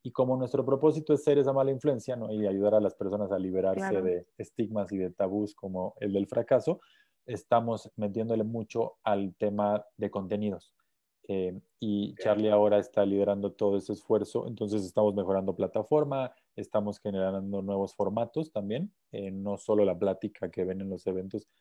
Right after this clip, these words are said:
Speaker 1: sino entrevistas y otros experimentos padres, eh, incluso algunos muy chistosos que pueden <laughs> ver ahí en nuestra página. Y, y eso es con la finalidad también de llegar a muchas más personas, ¿no? Porque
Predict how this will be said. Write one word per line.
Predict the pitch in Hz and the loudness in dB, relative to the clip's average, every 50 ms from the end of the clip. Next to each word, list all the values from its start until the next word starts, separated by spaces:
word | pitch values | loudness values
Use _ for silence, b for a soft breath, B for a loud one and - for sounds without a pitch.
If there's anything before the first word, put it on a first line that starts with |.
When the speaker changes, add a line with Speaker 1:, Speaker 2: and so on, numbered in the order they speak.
| _ _ _ | _ _ _
Speaker 1:
sino | - 110 98 92 | -10 -8 -6 -6
entrevistas | 92 92 - 95 92 95 107 104 - - 147 156 151 - _ _ _ _ _ _ _ _ _ | -6 -6 -4 -2 -2 0 0 -2 -2 -4 -6 -6 -6 -8 _ _ _ _ _ _ _ _ _
y | - 113 101 98 98 | -8 -4 -2 2 2
otros | 92 101 - - 131 139 135 - | 2 2 2 2 0 0 0 0
experimentos | 104 - - 104 95 92 95 101 101 101 - 113 104 - - _ _ _ | -4 -2 -2 -2 -2 -2 -2 -4 -4 -2 -2 -4 -4 -4 -8 _ _ _
padres, | - 98 101 123 151 180 175 175 - _ _ _ _ | -2 0 0 0 0 -2 -4 -6 -12 _ _ _ _
eh, | - 95 92 90 87 87 87 107 - | -6 -6 -4 -4 -6 -8 -10 -12 -12
incluso | - 101 92 104 101 - 123 | -12 -8 -6 -6 -2 2 2
algunos | 113 107 107 104 107 104 98 | 2 2 2 -2 -2 -2 -4
muy | 98 101 95 95 98 95 | -4 -4 -4 -4 -6 -6
chistosos | - - 107 95 - - 101 95 104 113 110 | -6 -8 -10 -8 -6 -6 -6 -4 -4 -6 -6
que | - - 98 | -6 -6 -6
pueden | 87 101 98 98 | -4 -4 -4 -4
<laughs> | 117 104 | -6 -4
ver | - | -2
ahí | 143 127 117 - | -2 -2 -2 -2
en | 127 113 110 | -4 -4 -4
nuestra | 107 104 - - 101 90 | -6 -8 -8 -8 -8 -8
página. | 90 107 107 104 - 123 139 156 - b b b b b b b b b _ - | -6 -6 -8 -8 -8 -10 -14 -16 -16 b b b b b b b b b _ -4
Y, | 135 123 113 110 107 101 95 92 92 90 87 90 - _ _ _ _ _ _ _ _ - - _ _ | -2 0 0 0 0 0 -2 -4 -4 -6 -8 -10 -12 _ _ _ _ _ _ _ _ -20 -20 _ _
y | - 135 135 | 2 4 4
eso | 131 - 147 131 | 6 6 6 6
es | 131 120 | 6 6
con | - - 127 120 | 4 4 4 6
la | 110 101 | 4 4
finalidad | - 107 98 98 95 98 101 101 101 107 | 2 0 -2 0 2 4 6 6 6 6
también | 104 - 101 92 98 101 107 117 | 6 4 2 2 2 0 2 2
de | 104 92 | 2 2
llegar | 90 90 87 92 95 | 4 4 4 4 4
a | 95 | 4
muchas | 92 90 92 95 92 - 98 85 | 2 0 -4 -8 -6 -4 -4 -4
más | 87 90 85 - | -4 -4 -8 -8
personas, | _ - - - - - - - - - | _ -8 -8 -6 -8 -10 -10 -10 -10 -8
¿no? | 135 151 143 | -6 -4 0
Porque | 123 120 110 104 107 | 2 2 4 4 2